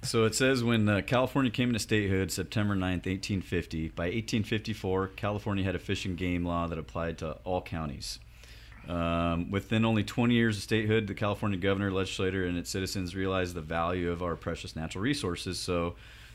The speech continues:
they s-, introduced wardens, two of 'em. One in San Francisco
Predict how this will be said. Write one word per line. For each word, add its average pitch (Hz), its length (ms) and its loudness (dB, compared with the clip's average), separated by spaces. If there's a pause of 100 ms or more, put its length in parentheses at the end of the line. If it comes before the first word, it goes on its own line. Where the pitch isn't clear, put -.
they 87 80 -2
s-, - 300 -4
introduced 92 460 -2 (140)
wardens, 101 600 -2 (220)
two 185 220 6
of 101 80 6
'em. 76 160 -4 (640)
One 131 500 4
in 117 280 4
San 120 200 2
Francisco 107 640 -2